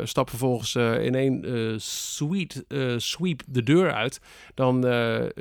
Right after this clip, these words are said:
komt hij gelijk binnen, eh, Apple Maps, eh, hoppakee met, eh, de directies, eh,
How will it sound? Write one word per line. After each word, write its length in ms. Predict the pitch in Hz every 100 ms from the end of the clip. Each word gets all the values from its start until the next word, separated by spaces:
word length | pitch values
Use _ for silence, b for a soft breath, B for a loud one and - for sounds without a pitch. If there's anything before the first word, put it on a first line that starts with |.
| 127 104 -
komt 220 | - 143 131
hij 80 |
gelijk 300 | 123 139 127
binnen, 300 | 113 160 135
eh, 460 | - 127 120 - - -
Apple 260 | 151 143 127
Maps, 440 | 151 156 - - -
eh, 380 | - 131 117 110
hoppakee 480 | 214 214 185 151 139
met, 220 | 127 120
eh, 80 | 127 120 113 110
de 140 | 113
directies, 560 | 123 143 - 113 120
eh, 80 | 123